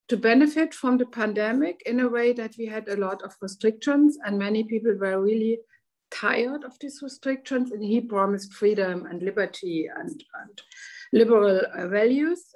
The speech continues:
Um, and then we have the A F D, which lost, uh, in general. Um, uh, so they are, they managed to stay with ten percent, but it's less than they had. And Linkspartei, uh,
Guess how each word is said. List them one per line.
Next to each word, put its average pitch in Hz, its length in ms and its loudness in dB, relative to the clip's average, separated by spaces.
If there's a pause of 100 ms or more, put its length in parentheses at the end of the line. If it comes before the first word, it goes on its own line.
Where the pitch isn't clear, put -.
Um, 226 560 -4 (580)
and 233 180 -2
then 240 200 2
we 240 80 2
have 214 420 -4
the 202 120 -2
A 240 180 4
F 294 180 -6
D, 277 180 -4
which 220 360 -6
lost, 214 600 -4
uh, 208 200 -2
in 208 160 -4
general. 269 640 0 (180)
Um, 208 720 -4
uh, 196 600 -6
so 208 240 0
they 196 220 2
are, 196 400 2 (180)
they 185 80 -2
managed 226 480 2
to 226 80 -8
stay 214 300 2
with 202 320 -6
ten 196 180 -4
percent, 254 480 2
but 196 160 0
it's 180 340 -6
less 196 380 0
than 175 160 -4
they 160 160 -4
had. 240 300 -2 (520)
And 214 220 2
Linkspartei, 202 960 0
uh, - 220 -12